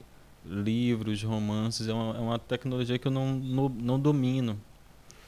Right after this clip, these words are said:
Ainda tanto que eu, é, é,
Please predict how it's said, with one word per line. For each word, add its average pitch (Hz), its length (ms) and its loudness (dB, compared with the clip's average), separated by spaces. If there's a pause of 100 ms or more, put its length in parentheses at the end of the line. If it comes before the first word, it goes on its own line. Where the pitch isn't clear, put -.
(540)
Ainda 113 120 0
tanto 127 200 0
que 131 340 0
eu, 117 180 -4 (100)
é, 113 400 4
é, 101 520 -2